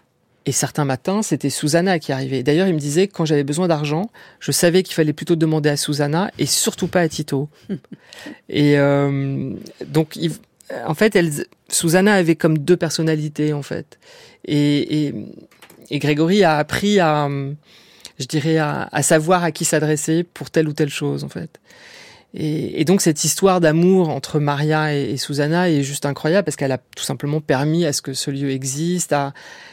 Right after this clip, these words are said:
Speaker 1: ils ont pris ensemble tous ces risques, quand même.
Speaker 2: Puis elle a, elle a, hum,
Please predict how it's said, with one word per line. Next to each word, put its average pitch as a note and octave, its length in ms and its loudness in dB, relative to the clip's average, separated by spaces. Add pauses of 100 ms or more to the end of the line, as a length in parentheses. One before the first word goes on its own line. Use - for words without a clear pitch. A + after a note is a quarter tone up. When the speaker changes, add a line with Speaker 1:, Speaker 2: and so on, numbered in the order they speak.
(140)
Speaker 1:
ils C#3 180 0
ont C#3 60 0
pris - 180 -2
ensemble E3 320 0
tous - 140 -6
ces D#3 120 -2
risques, F#3 280 -2
quand C#3+ 80 -6
même. C#3 240 -6 (320)
Speaker 2:
Puis C4+ 80 4
elle A3+ 160 4
a, G3 200 0
elle G#3 220 -2
a, F#3+ 280 0
hum, F#3+ 420 -4